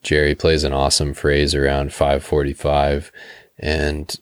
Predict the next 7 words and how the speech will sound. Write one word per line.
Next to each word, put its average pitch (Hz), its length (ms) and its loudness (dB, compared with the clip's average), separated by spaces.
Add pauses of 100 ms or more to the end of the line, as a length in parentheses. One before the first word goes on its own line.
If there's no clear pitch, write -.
turns 78 340 0
in 76 160 2
a 73 80 -2
decently 76 540 -2
hot 78 400 -2
first - 460 -2
solo. 76 640 2